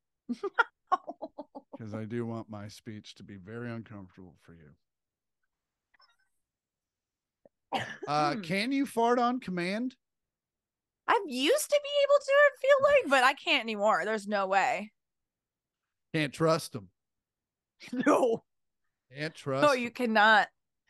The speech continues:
Speaker 1: Not with, not, now that I'm a coffee drinker, no way.
Speaker 2: Uh, well, a Japanese woman claims her husband. Well, here's what happened.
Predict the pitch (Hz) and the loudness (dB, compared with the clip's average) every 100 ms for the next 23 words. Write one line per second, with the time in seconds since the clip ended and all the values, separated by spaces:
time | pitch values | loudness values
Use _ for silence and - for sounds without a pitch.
0 | - _ _ _ _ 226 294 294 302 - | -20 _ _ _ _ 4 4 6 2 -2
1 | - 254 277 220 247 269 302 269 214 254 | -4 4 4 4 2 2 2 2 2 4
2 | 240 240 214 214 190 190 196 220 196 202 | 2 0 -4 -4 -2 -4 0 2 2 2
3 | 190 - _ _ _ _ _ _ _ _ | -2 -14 _ _ _ _ _ _ _ _
4 | _ _ - 135 139 135 139 151 156 160 | _ _ -4 0 2 2 2 4 4 2
5 | - 147 156 170 - 180 165 139 151 147 | 0 -4 -2 -4 -4 -2 -2 -2 -2 0
6 | 151 170 - _ - 143 135 156 131 147 | -2 -6 -10 _ -6 -6 -4 -4 -2 -2
7 | 127 139 123 117 - _ _ _ _ _ | -4 -6 -6 -6 -12 _ _ _ _ _
8 | _ _ _ _ _ _ _ _ _ _ | _ _ _ _ _ _ _ _ _ _
9 | _ _ _ _ _ - 175 165 202 147 | _ _ _ _ _ 0 2 2 0 -2
10 | 120 110 | -6 -8